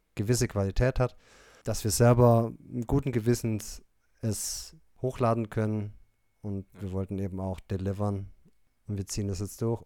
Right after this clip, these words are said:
Speaker 1: und wir machen's so, dass wir beide zufrieden sind.
Speaker 2: Ja, genau. Ich glaub, das hat ganz gut funktioniert.
Speaker 1: Bin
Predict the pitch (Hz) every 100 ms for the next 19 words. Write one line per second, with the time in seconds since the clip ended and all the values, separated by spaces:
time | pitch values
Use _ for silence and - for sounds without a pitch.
0 | - 101 98 98 95 - 98 95 - 92
1 | 95 92 92 - - 90 87 92 - -
2 | - _ _ - 92 - - - - -
3 | - 87 85 110 120 135 - - 113 117
4 | 110 117 117 110 95 104 107 - - -
5 | 123 123